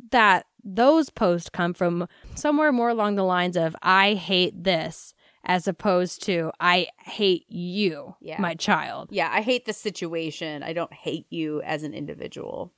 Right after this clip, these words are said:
Speaker 1: And there's a reason for that too. And this is kind of the final reason that I'm saying why people at times call their kids names and feel like they hate being a parent or they regret being a parent.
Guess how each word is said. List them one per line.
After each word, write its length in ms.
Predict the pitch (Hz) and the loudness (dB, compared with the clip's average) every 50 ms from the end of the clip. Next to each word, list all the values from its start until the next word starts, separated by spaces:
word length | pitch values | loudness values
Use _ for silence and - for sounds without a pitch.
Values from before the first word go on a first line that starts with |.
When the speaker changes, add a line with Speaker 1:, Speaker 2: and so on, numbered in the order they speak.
| _ _ _ _ _ _ _ _ _ _ _ - - | _ _ _ _ _ _ _ _ _ _ _ -4 0
Speaker 1:
And 220 | 220 220 226 226 | 2 4 4 6
there's 380 | 226 240 269 311 330 339 285 - | 6 6 4 4 4 2 0 -2
a 140 | - 247 240 | -2 -2 -2
reason 480 | 208 196 196 214 226 220 226 226 233 | 0 0 0 0 0 0 -2 -2 -4
for 180 | 214 - 214 202 | -4 -4 -4 -2
that 320 | 185 190 180 175 180 - | 2 4 4 4 2 0
too. 380 | - - - 165 156 - - - _ _ - - _ - | -4 -6 -6 -6 -6 -8 -14 -20 _ _ -20 -20 _ -4
And 240 | - 202 208 214 | -2 0 2 4
this 220 | 220 262 320 - - - | 4 4 4 2 0 0
is 120 | 240 233 - | 0 0 0
kind 200 | - - 208 208 | 0 0 2 2
of 80 | 208 190 | 2 2
the 80 | 185 | 0
final 560 | 165 - - - 233 208 202 233 262 277 285 269 | -2 -6 0 4 6 6 6 6 6 6 4 4
reason 320 | 214 220 208 196 185 185 175 | 4 4 4 4 4 2 0
that 100 | 170 160 | 0 0
I'm 220 | - 175 185 190 190 | 0 0 0 2 0
saying 460 | - - 190 165 165 165 165 165 - - _ | 0 0 0 0 -2 -2 -6 -8 -10 -12 _
why 640 | - 185 180 175 190 196 196 196 202 196 196 202 202 - | -10 -8 -2 4 6 8 8 10 10 8 8 6 4 2
people 580 | - - 202 185 - 190 180 170 160 175 196 - - - - - | 0 -2 -2 0 0 0 0 0 0 -2 -4 -6 -10 -20 -6 0
at 240 | - 185 - - - | 0 0 0 0 -4
times 560 | - - 220 196 175 165 165 185 220 220 - | -6 -4 -2 0 0 0 0 -2 -2 -4 -4
call 200 | - - 170 165 | -2 -2 0 0
their 140 | 160 170 180 | 0 -2 -2
kids 300 | - 196 185 170 - 202 | -2 -2 -4 -2 0 0
names 520 | 226 277 302 320 320 311 311 311 302 - - - - - _ _ | 2 4 4 4 4 6 4 4 2 0 -6 -18 -20 -20 _ _
and 760 | - 202 196 190 185 180 175 170 170 170 170 165 165 165 - - - - 190 190 _ _ _ | -4 0 2 2 2 2 0 0 -2 -4 -4 -4 -6 -6 -8 -10 -14 -14 -16 -16 _ _ _
feel 280 | - - - 226 190 180 | -12 -2 2 2 4 4
like 140 | 175 - - | 4 2 0
they 100 | 180 165 | -4 -4
hate 260 | 156 180 190 - - | 0 0 0 0 0
being 200 | 175 170 165 160 | -2 -2 -2 -4
a 20 | |
parent 380 | - - - 294 285 285 269 - | -6 -4 -2 0 0 0 0 0
or 80 | 208 | -2
they 160 | 190 175 165 165 | -2 -2 -2 -2
regret 440 | 165 175 170 175 196 202 202 - | -4 -6 -2 2 2 2 2 2
being 220 | 202 202 196 190 196 | 0 0 2 2 0
a 60 | 202 | -2
parent. 400 | - - 262 240 254 311 349 - | -2 -4 -4 -2 -2 -2 -4 -6